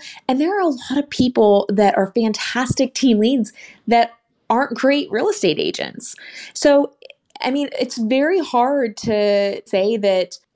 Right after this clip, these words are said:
just because you're a great real estate agent that you're gonna be a great team lead. That might not be the case. You might not be able to instill momentum and positivity and keep people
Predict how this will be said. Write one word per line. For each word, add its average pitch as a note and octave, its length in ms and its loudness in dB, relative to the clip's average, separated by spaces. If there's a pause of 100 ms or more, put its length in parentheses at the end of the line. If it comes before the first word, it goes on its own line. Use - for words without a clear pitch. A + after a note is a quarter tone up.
just G#3 260 -2
because G#3+ 340 -2
you're G3+ 120 2
a F3+ 60 -2
great F#3+ 200 0
real G3+ 160 -2
estate A#3+ 320 -2
agent F3+ 360 0
that F3+ 100 -4
you're F#3+ 120 0
gonna F#3+ 160 -2
be F#3+ 120 0
a E3+ 40 2
great F3 540 -2 (320)
team G3 320 2
lead. F#3 320 -2
That F3+ 220 0
might G3 240 0
not F#3+ 240 0
be F#3+ 100 2
the E3 100 0
case. E3+ 400 0
You F3+ 120 0
might F3+ 260 0
not F#3 240 0
be F3+ 180 4
able F3 200 0
to E3+ 320 2
instill E3 880 2 (100)
momentum E3+ 640 -2
and D3+ 100 -4
positivity E3 800 0
and D#3 120 -6
keep - 240 -6
people E3 520 2